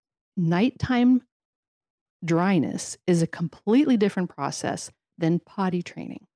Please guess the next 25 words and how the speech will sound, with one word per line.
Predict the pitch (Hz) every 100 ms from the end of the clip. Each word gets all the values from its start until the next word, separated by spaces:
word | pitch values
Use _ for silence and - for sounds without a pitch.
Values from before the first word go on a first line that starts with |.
| _ _ _ _ _ _ _ _ -
Okay, | 175 185 -
potty | - 196 226 330
training | - 233 226 220 226
is | 175 170 156
daytime. | 151 151 170 - 156 131 - 180 _ _ _ -
Potty | 175 214
training | - 226 214 208
is | 175
daytime | 151 170 170 196 - 196 190 190 202 _ _ _ _ _ -
skills | - - 180 185 185 180
and | 180 165
control | 185 170 170 170 170
and | 170
learning | 165 160 160
how | 170
to | 160
use | 147 147
the | 185
potty. | - 294 302 269 - _ _ _ -
But | 240
when | -
you | 240
think | 233 285 294
about | 240 233
it, | 226